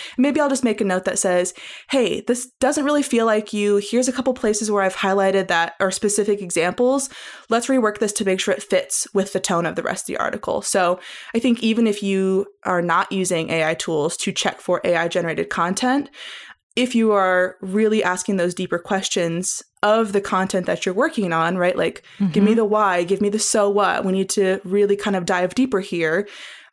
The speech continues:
Speaker 1: Then it was, it's going to be easy to either identify and weed out A I written content, or
Speaker 2: Right.
Speaker 1: you're going to end up inadvertently just editing mediocre A I content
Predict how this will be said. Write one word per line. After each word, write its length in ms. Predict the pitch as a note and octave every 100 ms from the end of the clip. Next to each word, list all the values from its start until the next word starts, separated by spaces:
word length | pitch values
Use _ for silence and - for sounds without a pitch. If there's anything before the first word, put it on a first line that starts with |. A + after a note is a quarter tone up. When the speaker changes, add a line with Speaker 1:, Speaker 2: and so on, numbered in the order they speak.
| _
Speaker 1:
Then 180 | G3 B3+
it 80 | B3+
was, 220 | A#3 - -
it's 300 | A#3+ - -
going 240 | B3+ B3
to 100 | B3
be 260 | G#3+ G#3+ G3+
easy 300 | G3 F#3+ F#3+
to 500 | - F#3+ F3+ F3+ E3+
either 540 | G3+ F#3+ F3 E3+ F3 - _ _ _ _ _ _ -
identify 580 | G3+ G3 G#3+ A3 G3+ F#3
and 260 | F3+ F3+ E3+
weed 220 | G3 F#3
out 400 | - F#3 D#3+ E3 -
A 100 | F3
I 120 | E3+
written 280 | E3+ - E3+
content, 580 | - D#3+ E3+ E3+ E3+ - -
or 220 | D#4+ C4
Speaker 2:
Right. 260 | F3 G3 C#4 - - -
Speaker 1:
you're 100 | B3
going 240 | A#3+ C4+ C4+
to 160 | C4+
end 140 | G#3+ A3
up 240 | G#3 - - _ -
inadvertently 760 | B3+ D#4+ A#3 A3+ A#3 A#3 G3 G3+
just 200 | G3+ - -
editing 580 | G#3 A3+ G3 F#3 F#3+ G3+ - _ -
mediocre 680 | G#3 A#3+ A#3+ G#3+ G3+ G3 F#3+
A 140 | F#3
I 120 | F3 F3
content 500 | F#3 F3 F3+ F3